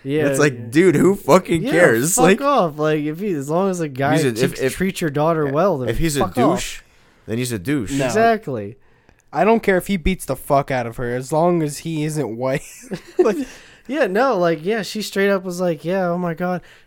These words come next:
Speaker 1: uh, 'cause she was Jamaican, and she's like, "If my dad knew I was with, with a white boy, he'd, he'd fucking kill me." And I'm like, "God damn, <laughs> shit." I didn't know.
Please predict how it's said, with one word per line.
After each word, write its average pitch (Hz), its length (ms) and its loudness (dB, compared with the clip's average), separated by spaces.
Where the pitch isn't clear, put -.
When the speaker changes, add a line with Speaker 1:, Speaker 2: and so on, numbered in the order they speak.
Speaker 1:
uh, 143 280 -2
'cause 143 160 -8
she - 140 -4
was 180 140 -2
Jamaican, 143 440 -2
and 120 100 -8
she's 139 200 -12
like, 131 140 -6
"If 156 160 -8
my 180 160 -2
dad 160 360 0
knew 156 180 -2
I 147 80 -4
was 143 120 -6
with, 147 200 -4
with 143 240 -6
a - 20 -4
white 147 320 -2
boy, 127 260 -4
he'd, 139 380 -10
he'd 160 320 -4
fucking 131 300 -8
kill 165 260 -4
me." 110 240 -12
And 123 80 -12
I'm 131 80 -12
like, 104 160 -16
"God 151 380 -6
damn, 190 520 2
<laughs> - 100 -18
shit." 208 800 0
I 185 160 -2
didn't 180 220 -2
know. 220 400 -2